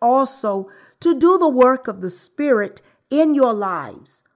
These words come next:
although you are still in the flesh.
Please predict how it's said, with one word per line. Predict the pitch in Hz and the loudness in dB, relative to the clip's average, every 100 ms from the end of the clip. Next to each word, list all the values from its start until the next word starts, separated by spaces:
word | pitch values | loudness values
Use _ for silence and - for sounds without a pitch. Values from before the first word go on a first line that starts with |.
| _ _ - | _ _ -8
although | 180 202 180 254 285 | -4 -4 0 0 2
you | 285 240 190 | 0 -4 -4
are | 175 | -6
still | - - 294 294 180 175 185 - | -10 -12 -4 -2 -2 -4 -10 -10
in | 208 214 | -6 -6
the | |
flesh. | 220 226 233 156 - - | -6 -6 -6 -8 -14 -20